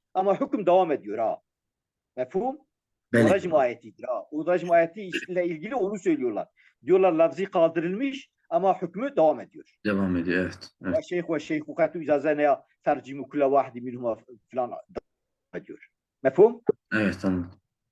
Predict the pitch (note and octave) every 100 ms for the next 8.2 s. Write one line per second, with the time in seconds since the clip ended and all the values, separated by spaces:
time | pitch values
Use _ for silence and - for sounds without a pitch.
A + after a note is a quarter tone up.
0 | _ _ _ _ _ - F3+ E3+ G3+ G#3+
1 | G#3 F#3+ F3 - A3+ E3+ F#3+ A3 F#3 E3+
2 | F3+ G3+ G3+ E3 E3+ A#3 F3+ F3 F3+ D#3+
3 | D#3 - - C#3 C3 E3 A#3+ - _ -
4 | - D3 D#3+ - D#3 G3 G3 D#3 D3+ C#3
5 | - C#3 F#3 C4 - _ _ _ - C#3+
6 | F3+ F#3+ D#3+ E3+ - G#3 G#3+ B3 A3 B3+
7 | C#4 - E3+ G3+ A3 D#3+ - B2+ A2+ -
8 | - -